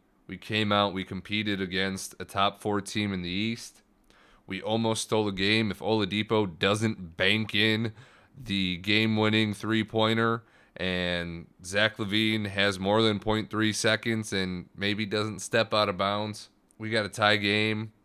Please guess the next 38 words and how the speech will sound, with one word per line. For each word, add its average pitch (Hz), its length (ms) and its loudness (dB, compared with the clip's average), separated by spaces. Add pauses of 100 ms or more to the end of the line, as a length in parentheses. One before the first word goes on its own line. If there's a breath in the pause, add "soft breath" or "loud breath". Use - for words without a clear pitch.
(340)
We're 90 140 -14
going 98 200 0
to 98 40 0
a 95 40 -2
second 110 340 2
overtime, 104 560 0
or 92 160 -2
we're 98 180 0
winning 101 300 0
the 98 60 -4
game. 90 520 -4 (640 soft breath)
And 85 320 -6 (160)
I, 87 140 -6 (400)
it's 90 200 -8
losing 120 360 2
sexy. 143 580 -2
Like, 104 160 -4
that's, 135 220 -4
<laughs> - 80 -18
that's 139 320 -6
the 135 100 0
best 117 400 0
way 110 220 0
to 104 180 0
explain 98 540 0
what 95 100 -2
happened 95 460 -4
tonight. 90 460 -4 (100)
And 98 460 -4 (800 soft breath)
I'm 110 100 -2
looking 120 280 -2
forward 110 280 2
to 104 60 -6
the 95 100 -4
starting 87 380 -2
lineup 90 320 -4
going 87 260 -8
forward 95 480 -4